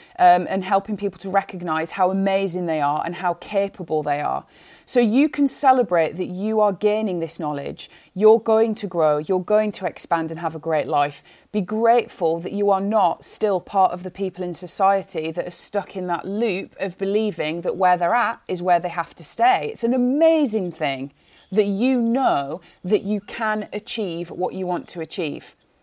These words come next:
Once upon a time, you will have been in the place that they're in now. But you are growing, you are elevating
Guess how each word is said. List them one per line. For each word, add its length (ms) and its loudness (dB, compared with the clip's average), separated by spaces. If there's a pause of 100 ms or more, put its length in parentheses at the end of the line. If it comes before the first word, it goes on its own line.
(220)
Once 400 0
upon 240 -4
a 60 -2
time, 520 -6 (180)
you 260 0
will 120 2
have 160 -4
been 200 -6
in 100 -4
the 60 -8
place 420 -2
that 200 -6
they're 260 2
in 160 -6
now. 300 -4 (800)
But 140 0
you 240 2
are 60 4
growing, 640 2
you 160 2
are 120 8
elevating 720 2